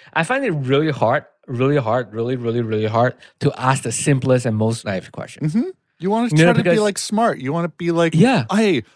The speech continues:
Speaker 2: uh, y-, I've got you in front of me. Now I need to ask the good question." And sometimes the good
Speaker 1: Yeah.
Speaker 2: question's just like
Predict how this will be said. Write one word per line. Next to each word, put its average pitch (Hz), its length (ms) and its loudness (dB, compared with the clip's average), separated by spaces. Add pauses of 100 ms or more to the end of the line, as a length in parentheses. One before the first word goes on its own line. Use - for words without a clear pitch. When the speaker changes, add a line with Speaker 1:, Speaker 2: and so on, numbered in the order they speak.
Speaker 2:
uh, 151 180 0
y-, 170 160 -4
I've 160 180 -2
got 165 220 0
you 147 200 -4
in 147 100 -4
front 202 240 -2
of 156 60 -6
me. 151 140 0
Now 156 220 2
I 151 120 2
need 151 160 -2
to 147 120 -2
ask 151 260 -2
the 139 80 -6
good 160 220 -2
question." 156 460 -4
And 117 240 -6 (140)
sometimes 185 440 -4
the - 120 -2
good 143 60 6
Speaker 1:
Yeah. 208 180 2
Speaker 2:
question's 147 440 -4
just - 260 -8
like 143 280 -4